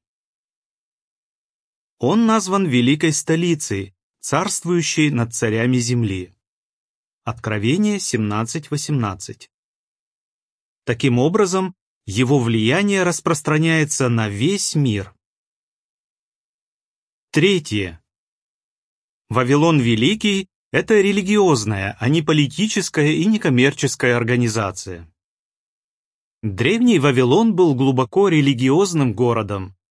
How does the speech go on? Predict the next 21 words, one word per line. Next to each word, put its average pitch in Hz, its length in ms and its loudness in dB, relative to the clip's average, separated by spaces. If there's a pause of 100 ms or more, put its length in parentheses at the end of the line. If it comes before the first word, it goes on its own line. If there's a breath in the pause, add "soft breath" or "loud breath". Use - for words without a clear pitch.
(140)
известным 139 560 2
своими 143 440 2
заклинаниями 127 960 0
и 180 160 -10
колдовством. 123 840 -2 (1080)
В 165 80 -2
этом 214 260 2
городе 185 380 4
процветала 147 600 0
ложная 143 520 2
религия, 123 480 0
поклонники 170 640 0
которой 156 400 0
противились 151 720 -2
истинному 135 560 0
Богу 123 380 -2
Иегове. 101 640 -4 (1080)
Правители 131 480 2
Вавилона 113 540 0
поступали 143 580 -2
надменно, 135 800 0